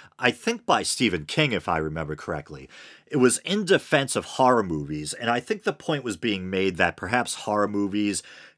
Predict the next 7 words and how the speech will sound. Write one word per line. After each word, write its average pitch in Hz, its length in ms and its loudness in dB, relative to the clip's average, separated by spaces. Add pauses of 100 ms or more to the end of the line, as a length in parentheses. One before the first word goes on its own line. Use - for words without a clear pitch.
kind 131 240 2
of 98 100 0
function 107 580 2
like 87 360 -2
ancient 95 480 -6
Greek 90 320 -4
theater, 110 720 4